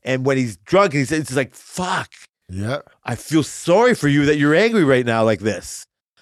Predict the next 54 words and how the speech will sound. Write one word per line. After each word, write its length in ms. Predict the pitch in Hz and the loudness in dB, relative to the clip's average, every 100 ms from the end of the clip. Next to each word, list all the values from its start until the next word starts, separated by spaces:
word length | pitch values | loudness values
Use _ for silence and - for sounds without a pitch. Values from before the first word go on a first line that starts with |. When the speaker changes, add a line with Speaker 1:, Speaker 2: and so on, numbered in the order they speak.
| - | -6
Speaker 1:
Like, 140 | 127 | -2
I 40 | |
wanna 200 | 151 175 147 | 2 2 2
get 120 | 165 | 2
away 320 | 147 180 262 | 4 4 4
from 220 | - 160 | 0 0
you 80 | 143 | 0
because 240 | 135 135 | 0 -2
you're 100 | 120 | -2
so 200 | 123 127 | 0 0
angry 360 | 131 135 123 123 | 0 -2 0 2
like 120 | 120 | 2
this. 140 | 120 - - _ - | 0 -4 -16 _ -8
I 40 | 156 | -2
can't 240 | 214 170 | 0 -2
share 540 | - - 165 220 220 | -4 -2 4 4 6
this 200 | 160 147 | 2 0
anger 400 | 170 165 220 190 | -2 -2 2 2
with 180 | 143 131 | 4 2
you 120 | 120 | 2
like 180 | 117 110 | 2 0
this. 360 | 113 98 - - | -2 -6 -12 -8
I 100 | 117 | -2
wanna 200 | 147 143 | 0 0
def-, 220 | 135 113 _ _ - - | -2 -6 _ _ -20 -8
and 160 | 139 143 | -6 -6
it's 80 | |
just 180 | 143 135 | -6 -4
like, 260 | 139 120 - | -2 -4 -8
um, 440 | 113 110 107 101 98 _ _ _ _ _ _ - | -8 -4 -4 -6 -14 _ _ _ _ _ _ -6
I 60 | 131 | -2
don't 140 | 131 | 0
hold 160 | 113 127 | 0 2
that 100 | 113 | 2
against 420 | 104 131 185 - | 2 0 0 0
him, 280 | 120 123 180 _ _ _ - | 0 0 -4 _ _ _ -8
and 120 | 123 123 131 | -2 0 0
I, 60 | |
I 40 | 123 | 0
just 180 | 117 117 | -2 -2
wish 180 | 135 | -2
he 80 | 123 | 0
wasn't 280 | 123 120 135 | 0 0 2
like 180 | 180 196 | 0 0
that. 380 | 113 85 - - _ - | -2 -4 -12 -18 _ -2
That 120 | 233 | 0
is, 160 | 170 156 | 2 0
like, 140 | 135 | 0
a, 200 | 143 139 | 2 2
an 160 | 143 139 | 0 0
innocent 400 | 180 190 156 131 | 0 0 -2 0
part 160 | 156 | 2
of 60 | 143 | 2
this, 240 | 135 - | 0 -2